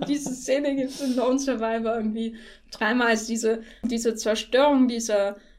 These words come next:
aufgepumpten, staatlich finanzierten Zielkörper, wie sie da dargestellt wird, das fand ich wirklich,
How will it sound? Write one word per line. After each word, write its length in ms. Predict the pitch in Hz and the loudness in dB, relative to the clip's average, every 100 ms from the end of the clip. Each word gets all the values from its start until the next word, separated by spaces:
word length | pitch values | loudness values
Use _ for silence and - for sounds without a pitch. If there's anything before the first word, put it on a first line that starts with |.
| - | -8
aufgepumpten, 720 | - 277 - 233 - 226 226 214 | 0 0 0 -6 -2 -2 -4 -4
staatlich 500 | - 226 247 262 254 | 0 0 0 -2 -4
finanzierten 520 | 240 226 220 214 214 | -2 -2 -2 -4 -6
Zielkörper, 800 | 208 - 285 285 285 208 202 202 196 | -8 0 2 2 0 0 0 -2 -6
wie 80 | |
sie 180 | 214 220 | -8 -6
da 180 | 220 202 | -4 -4
dargestellt 720 | 202 214 254 254 - 196 185 | -2 0 0 -4 -6 -6 -6
wird, 120 | 202 | -8
das 160 | 202 214 | -8 -6
fand 180 | 254 240 | -4 -4
ich 140 | 226 | -4
wirklich, 440 | 214 214 226 226 | -8 -4 -6 -6